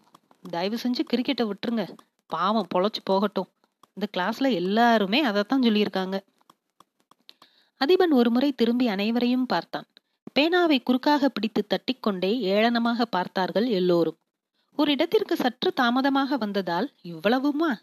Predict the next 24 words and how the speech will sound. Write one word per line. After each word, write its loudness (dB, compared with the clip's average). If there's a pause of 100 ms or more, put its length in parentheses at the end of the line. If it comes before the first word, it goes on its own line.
(100)
என -6
யோசித்துக் -4
கொண்டே, -4 (1200)
"அதிபன் 2
ராஜேந்திரன். -2 (480)
திறமை? 0 (480)
நத்திங். -6 (300)
அப்படி -8
சொல்ற 0
மாதிரி 2
ஒண்ணும் 0
இல்ல 0
சார்." -4 (1400)
"தெரியுது 4
தம்பி, -2 (160)
உட்காருங்க." -2 (1080)
அப்படி 0
சொன்னதும் 4
மொத்த 2
வகுப்பறையும் 2 (100)
கொல்லென 4
சிரிக்க, -2 (240)
அப்போது 2
பியூன் 2